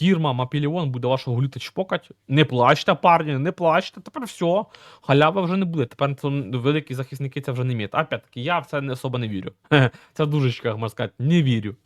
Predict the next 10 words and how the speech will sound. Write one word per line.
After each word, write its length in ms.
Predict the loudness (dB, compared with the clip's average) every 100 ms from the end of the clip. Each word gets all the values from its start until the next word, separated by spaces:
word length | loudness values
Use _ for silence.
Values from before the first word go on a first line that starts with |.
| _ _ _ -20 -20 -10
Е, 680 | -4 -2 0 0 0 -2 -6 -12 -16
що 160 | -10 -4
там 120 | -4
ще 120 | -2
вам 180 | -4 -4
добавили? 400 | -4 -4 -4 -10 _ _ -16 -12
Швидкий 300 | -10 -8 -8
пас, 340 | 0 2 2 0
е, 120 | -4
дрібло, 500 | -2 -2 0 0